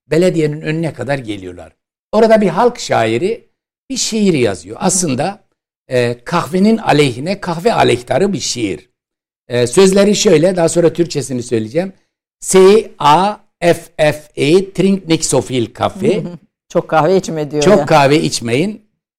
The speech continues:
Speaker 1: E, Türken Trank macht dich blass und krank."
Speaker 2: <laughs> Seni
Speaker 1: "Türk
Speaker 2: hasta
Speaker 1: içkisi
Speaker 2: yapıyor.
Speaker 1: seni uyuşturur, mahveder, yok
Speaker 2: Hasta
Speaker 1: eder,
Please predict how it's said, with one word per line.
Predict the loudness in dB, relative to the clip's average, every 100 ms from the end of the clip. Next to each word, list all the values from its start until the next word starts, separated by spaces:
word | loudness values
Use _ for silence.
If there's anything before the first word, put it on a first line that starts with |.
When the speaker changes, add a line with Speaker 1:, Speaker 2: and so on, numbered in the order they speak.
| _
Speaker 1:
E, | 0 2 0
Türken | 2 2 2 0 0
Trank | 0 0 0 -2 -8 -6
macht | 0 0 0 -8 0
dich | 0 0 -6 -2
blass | 0 0 0
und | -2 -4
krank." | -2 0 0 -2 -10 -20
Speaker 2:
<laughs> | -20 -4
Seni | -2 2
Speaker 1:
"Türk | 2
Speaker 2:
hasta | 2 2 0
Speaker 1:
içkisi | 0 -2 -2 0
Speaker 2:
yapıyor. | 0
Speaker 1:
seni | 2 2 0 -2
uyuşturur, | 4 6 6 2 -2 2 2 0 -6
mahveder, | 0 0 0 0 2 0 -2 -12 _ _ -2
yok | 2 4
Speaker 2:
Hasta | 4
Speaker 1:
eder, | 4